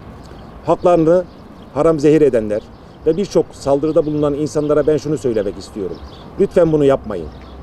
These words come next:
Gerçekten bu şehir kadim bir şehirdir. Kahramanmaraş olarak ben söylüyorum ki eğer bir hakkınız varsa gerçekten bunu bize başka amaçla gönderdiyseniz lütfen biz bugün Kahramanmaraş olarak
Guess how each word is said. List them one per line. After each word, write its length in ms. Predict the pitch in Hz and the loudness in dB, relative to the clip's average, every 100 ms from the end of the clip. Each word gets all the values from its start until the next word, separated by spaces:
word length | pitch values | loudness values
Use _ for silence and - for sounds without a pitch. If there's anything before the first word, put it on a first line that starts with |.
| - - - | -20 -10 0
Gerçekten 560 | 175 196 190 - 151 | 2 4 2 2 2
bu 80 | 160 | 2
şehir 300 | 180 160 165 - - - - | 2 2 2 -4 -20 -18 -2
kadim 340 | 156 147 156 | 0 2 0
bir 40 | 127 | -2
şehirdir. 460 | 117 98 85 - - - - - - - - - | -4 -6 -8 -16 -20 -20 -20 -20 -20 -20 -20 -8
Kahramanmaraş 720 | - 160 170 180 175 196 170 | 0 4 6 4 4 2 4
olarak 300 | 160 143 143 - - - - | 2 2 2 -4 -18 -20 -4
ben 120 | 143 165 | 0 0
söylüyorum 560 | 156 151 143 170 170 | 0 -2 0 0 0
ki 260 | 151 165 156 - - - - - | -4 -4 -4 -8 -20 -20 -14 0
eğer 300 | 147 165 147 | 4 4 4
bir 80 | |
hakkınız 540 | 147 160 - 156 135 107 | 2 0 -2 -4 -2 -2
varsa 440 | 139 156 139 120 - - - - - - | -2 0 0 -2 -4 -20 -20 -20 -14 0
gerçekten 560 | 156 185 180 - 170 135 | 2 4 0 2 0 2
bunu 200 | 160 135 | -2 -2
bize 320 | 139 160 113 - - | 2 2 2 -6 -6
başka 240 | 147 147 185 | -4 0 2
amaçla 280 | 180 - 156 | 2 0 0
gönderdiyseniz 880 | 127 127 127 127 170 151 139 143 - - - - 123 | 0 2 0 0 -2 -2 -2 -6 -12 -20 -20 -14 -2
lütfen 380 | 202 - 165 147 156 - - - - - | -2 2 0 0 -4 -20 -20 -20 -14 -4
biz 240 | 185 135 | -4 0
bugün 260 | 175 160 151 - - | 0 0 -2 -8 -6
Kahramanmaraş 640 | 135 147 165 165 175 156 | -2 2 2 2 0 2
olarak 260 | 147 139 | 2 2